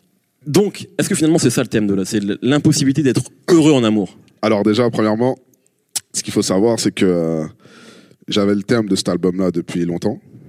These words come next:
Speaker 2: ok ? Euh, il y a pas de thème. C'est, en fait, il y a un thème global dans l'album. C'est je parle d'amour, c'était ça le but. Je parle d'amour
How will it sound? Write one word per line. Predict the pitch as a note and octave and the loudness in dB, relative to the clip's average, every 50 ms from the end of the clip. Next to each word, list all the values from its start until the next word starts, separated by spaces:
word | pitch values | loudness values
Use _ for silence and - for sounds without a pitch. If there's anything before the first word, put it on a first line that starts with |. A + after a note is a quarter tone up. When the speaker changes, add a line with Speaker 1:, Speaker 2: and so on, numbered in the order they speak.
| - - | -18 -16
Speaker 2:
ok ? | - - - F2 A#2+ - - _ _ _ _ _ _ - - - - - - _ _ _ _ - | -8 -4 -2 -2 -2 -4 -6 _ _ _ _ _ _ -20 -20 -20 -20 -20 -20 _ _ _ _ -2
Euh, | F#2 G2 F#2+ F#2+ F#2+ | 0 0 0 2 0
il | G2 | 0
y | G2 | -2
a | F2+ | -2
pas | - - C#3 | -2 -2 0
de | C#3+ G2+ | 0 0
thème. | - - - A2+ G#2 F#2+ E2+ E2+ C#2+ A1 - _ _ _ _ _ _ _ _ _ _ _ _ _ _ _ _ _ _ _ | 0 0 -2 -2 -2 0 -2 -6 -10 -10 -14 _ _ _ _ _ _ _ _ _ _ _ _ _ _ _ _ _ _ _
C'est, | - - - G2 F#2+ F#2 - - | -8 -4 -2 0 0 0 -2 -4
en | D#2+ F2+ | -6 -4
fait, | - G2+ F#2 - | -2 -4 -2 -2
il | |
y | F2+ | -4
a | D2+ | -6
un | |
thème | - - - E2 E2 - - | -2 -2 -2 -2 -4 -6 -14
global | - F2 E2+ - G2 F#2 F2+ E2 F2+ F2+ E2 D2+ | -14 -10 -4 0 2 2 2 2 0 0 -2 -2
dans | D#2 D2+ | -2 -2
l'album. | D2+ D2+ D2 C#2 D2+ D2 C#2 - - - _ _ _ _ _ | -2 -2 -2 -2 -4 -4 -6 -10 -16 -20 _ _ _ _ _
C'est | - - - - G#2 F2+ F2 - - _ - | -12 -8 -4 0 0 0 0 -2 -4 _ -6
je | - - E2+ | -4 -4 -2
parle | - - F2 E2+ E2 D#2 | -2 -2 -2 -2 -2 -4
d'amour, | D#2+ D#2+ D#2+ E2+ F2+ F#2 G2 - - - - - _ _ | -4 -4 -2 0 0 0 0 0 -4 -12 -20 -20 _ _
c'était | - - - - | -12 -10 -8 -6
ça | - - F#2+ | -4 -2 -2
le | E2+ | -2
but. | D2+ C#2 D#2+ C#2+ - - - _ _ _ _ - | -2 -4 -6 -6 -6 -10 -18 _ _ _ _ -8
Je | - E2 | -6 -6
parle | D#2+ - G2 F#2+ F#2 E2+ | -4 -2 -2 -2 -2 -2
d'amour | E2+ F2 E2+ F2 F#2 G#2 G#2 - | -2 -2 0 0 0 0 -2 -4